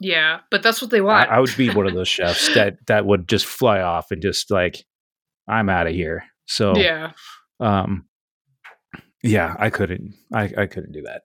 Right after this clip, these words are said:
Speaker 2: So outside of Kitchen Confidential, are there any books that you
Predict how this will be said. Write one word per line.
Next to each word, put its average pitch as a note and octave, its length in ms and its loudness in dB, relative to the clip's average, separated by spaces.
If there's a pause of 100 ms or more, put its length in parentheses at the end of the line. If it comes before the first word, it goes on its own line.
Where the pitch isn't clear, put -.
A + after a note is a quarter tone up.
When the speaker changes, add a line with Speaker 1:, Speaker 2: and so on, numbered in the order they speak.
(2000)
Speaker 2:
So C#3 180 4
outside C3+ 340 4
of A#2+ 240 4
Kitchen A#2 300 2
Confidential, F#2 1160 -2
are G#2 120 2
there A#2 120 6
any A#2+ 140 0
books G2+ 520 0
that - 180 -2
you F#2+ 540 2